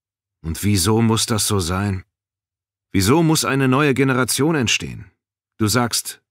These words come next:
damit es Entwicklung gibt. Aber was ist mit der Entwicklung des Einzelnen? Nimm einen Künstler wie Rizuma Leke. Er hat Jahrzehnte gearbeitet an seinem Gesang, hat Lieder von unfassbarer Schönheit geschaffen.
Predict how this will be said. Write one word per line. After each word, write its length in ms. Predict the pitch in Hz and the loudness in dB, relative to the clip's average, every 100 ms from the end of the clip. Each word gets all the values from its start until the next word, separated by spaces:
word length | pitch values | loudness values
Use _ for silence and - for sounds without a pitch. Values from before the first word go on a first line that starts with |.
| _ | _
damit 240 | - 107 113 | -2 0 0
es 120 | 107 | -4
Entwicklung 540 | 101 87 101 - 73 | -6 -4 -4 -4 -12
gibt. 300 | - - - - - - _ _ _ _ _ | -12 -16 -18 -20 -20 -20 _ _ _ _ _
Aber 160 | 90 101 | -2 2
was 180 | 127 113 | 2 2
ist 220 | 135 131 | 0 0
mit 120 | 139 | 0
der 120 | 131 | 0
Entwicklung 400 | 117 107 127 131 | 0 0 0 2
des 160 | 120 - | 0 0
Einzelnen? 520 | 147 156 113 78 - _ _ _ _ _ _ _ _ _ _ _ _ _ _ _ _ _ _ _ _ _ _ - | -2 -2 -2 -4 -8 _ _ _ _ _ _ _ _ _ _ _ _ _ _ _ _ _ _ _ _ _ _ -2
Nimm 180 | 113 127 | 0 2
einen 160 | 131 | 0
Künstler 420 | - 160 - 156 | 2 0 2 2
wie 80 | 127 | 4
Rizuma 440 | 120 120 117 160 139 | 4 4 4 2 2
Leke. 360 | 156 - - _ _ _ _ _ _ _ | 0 -2 -8 _ _ _ _ _ _ _
Er 120 | - | -4
hat 100 | 98 117 | -2 0
Jahrzehnte 480 | 110 - 190 175 | 0 2 0 0
gearbeitet 580 | 165 123 117 98 85 92 | -2 0 0 0 -4 -4
an 140 | 95 90 | -4 -2
seinem 260 | 95 95 | 0 0
Gesang, 380 | 95 87 78 - _ - - | 0 -2 -4 -10 _ -14 -4
hat 200 | 107 104 | -2 0
Lieder 320 | 123 170 110 | 0 2 0
von 180 | 120 113 | 0 -2
unfassbarer 880 | 147 165 - 156 - - 135 120 117 | 0 0 0 -4 -4 -4 -4 -2 -2
Schönheit 460 | 127 107 76 69 | 0 -2 -4 -10
geschaffen. 500 | 69 - - - - | -6 -6 -6 -12 -18